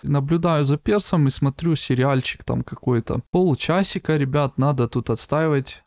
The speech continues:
ради того, чтобы покупать итемы, выкачивать свою профессию. Также можно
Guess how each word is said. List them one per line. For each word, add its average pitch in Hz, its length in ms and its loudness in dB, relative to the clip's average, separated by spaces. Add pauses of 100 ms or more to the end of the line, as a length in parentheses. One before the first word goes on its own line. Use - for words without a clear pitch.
ради 131 380 0
того, 131 320 0
чтобы 123 320 -4
покупать 120 640 -4
итемы, 151 540 0 (300)
выкачивать 135 680 0
свою 135 320 0
профессию. 131 920 0
Также 131 400 -2
можно 131 580 0